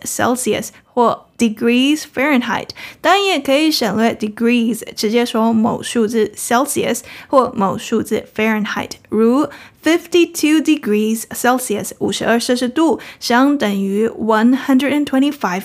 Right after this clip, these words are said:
point six Fahrenheit，一百二十五点六华氏度。在China，中国，local media，当地媒体报道，刚过去的周日，该国的Northwest，西北部，新疆的三宝乡里记录到了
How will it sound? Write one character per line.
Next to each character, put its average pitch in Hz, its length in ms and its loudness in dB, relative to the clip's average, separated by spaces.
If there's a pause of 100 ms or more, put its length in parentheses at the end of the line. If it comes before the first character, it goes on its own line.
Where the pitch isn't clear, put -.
point 208 280 -2
six 254 400 -4 (160)
Fahrenheit， 220 640 -2 (320)
一 339 160 0
百 247 260 0
二 320 220 0
十 214 200 0
五 220 160 2
点 208 280 -2
六 202 160 -4
华 226 220 -10
氏 220 160 -8
度。 226 260 -2 (540)
在 330 220 2
China， 285 500 2
中 233 260 2
国， 208 300 2
local 240 340 2
media， 254 440 4
当 214 180 0
地 226 80 4
媒 208 160 2
体 214 100 -2
报 214 160 0
道， 208 300 -2
刚 240 240 4
过 247 180 2
去 233 160 -2
的 220 80 2
周 220 240 0
日， 240 140 2
该 214 320 0
国 196 180 -2
的 202 240 -4
Northwest， 226 920 2 (160)
西 240 240 0
北 214 160 -4
部， 247 280 0 (220)
新 339 340 0
疆 339 240 2
的 302 120 0
三 269 340 0
宝 - 180 -2
乡 220 320 0
里 220 280 -2
记 247 160 0
录 233 160 4
到 226 180 0
了 190 180 -4